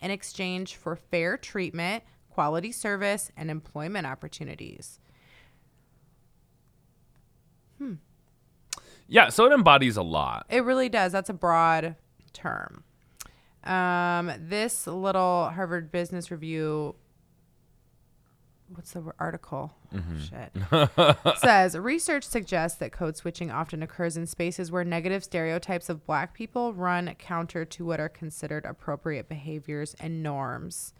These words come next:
Speaker 1: for a specific environment." But I would imagine that that's not just exclusive to Black people, that it's,
Speaker 2: I
Speaker 1: you
Speaker 2: think
Speaker 1: know.
Speaker 2: it probably extends to a lot of different minorities, right? Like
Speaker 1: Agreed.
Speaker 2: Hispanic people,
Speaker 1: People
Speaker 2: gay
Speaker 1: of
Speaker 2: people.
Speaker 1: color, yes.
Speaker 2: Yeah.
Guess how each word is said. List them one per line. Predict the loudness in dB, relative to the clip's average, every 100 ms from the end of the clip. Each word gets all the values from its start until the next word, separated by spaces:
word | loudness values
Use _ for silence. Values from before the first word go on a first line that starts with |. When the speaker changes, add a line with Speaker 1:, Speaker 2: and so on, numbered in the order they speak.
| _ _ _
Speaker 1:
for | -4 -2 -2 -4 -10
a |
specific | -8 -8 -6 -8 -10 -10
environment." | -10 -8 -8 -8 -8 -10 -6
But | -2
I | 0
would | 0
imagine | 0 0 0 -2
that | -6 -4
that's | -6 -6
not | -4 -4
just | -6 -12
exclusive | -12 -10 -8 -6 -8 -10
to | -8 -8 -6
Black | -4 -4 -4 -8
people, | -12 -8 -10
that | -8
it's, | -10 -8 -10 -12 -20 _ -20 _
Speaker 2:
I | 4
Speaker 1:
you | 4
Speaker 2:
think | 4 4
Speaker 1:
know. |
Speaker 2:
it | 4
probably | 4 4 4 2 2 -2 -4
extends | -8 -2 -2 -2 -4
to | -6 -2
a | -2
lot | 0 0
of | -2
different | -6 -10 -8
minorities, | -8 -8 -10 -8 -10 -8
right? | -8 -8 -8
Like | -10 -10
Speaker 1:
Agreed. | -6 -4 -4 -6 -10 -18 _ -20 _ _ -12
Speaker 2:
Hispanic | -10 -6 -4 -4 -8
people, | -12 -8 -4 -2 -2 -4
Speaker 1:
People | -4 -2
Speaker 2:
gay |
Speaker 1:
of | -2
Speaker 2:
people. | -2 -2
Speaker 1:
color, | 0 2 2 2 0
yes. | 0 0
Speaker 2:
Yeah. | 0 0 0